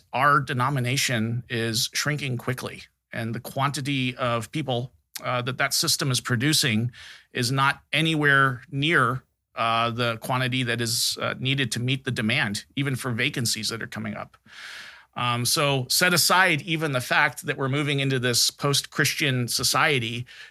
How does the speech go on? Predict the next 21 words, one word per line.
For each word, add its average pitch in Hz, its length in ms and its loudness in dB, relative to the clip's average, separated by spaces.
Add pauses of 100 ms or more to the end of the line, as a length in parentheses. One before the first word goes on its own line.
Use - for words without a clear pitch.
just - 320 0
to 175 80 0
meet 151 300 0
the 139 100 0
needs 139 440 0
of 123 100 -2
the 123 140 0
existing 127 500 0
church 160 360 0
that 110 120 -4
wants 139 240 0
to 135 100 -6
continue 143 420 0
to 135 100 -4
be 135 120 -2
the 110 120 -4
church. - 580 -4
There's 139 160 -2
just - 180 -2
not 135 200 0
enough 131 400 -2